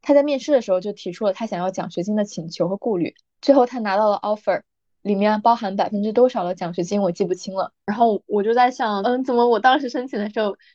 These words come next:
就没有想到这一点呢？如果说未来有女性朋友想要申请，比如说学校啊、学业啊，或者是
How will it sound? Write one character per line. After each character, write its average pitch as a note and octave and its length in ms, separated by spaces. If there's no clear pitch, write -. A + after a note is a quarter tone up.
就 C4+ 160
没 B3 80
有 B3+ 140
想 G#3 280
到 A#3+ 200
这 B3 200
一 B3 100
点 F#3 340
呢？ F#3+ 260
如 G#3 140
果 G3 160
说 G3+ 420
未 G#3+ 140
来 F#3+ 240
有 F3 340
女 F#3 100
性 G#3 200
朋 F#3 200
友 F3+ 80
想 G3 260
要 - 60
申 G3+ 280
请， F3+ 320
比 E3+ 80
如 E3 120
说 F3 280
学 E3+ 300
校 G#3 180
啊、 F#3+ 240
学 - 180
业 F#3 160
啊， F3 220
或 F3+ 80
者 F3 60
是 E3+ 220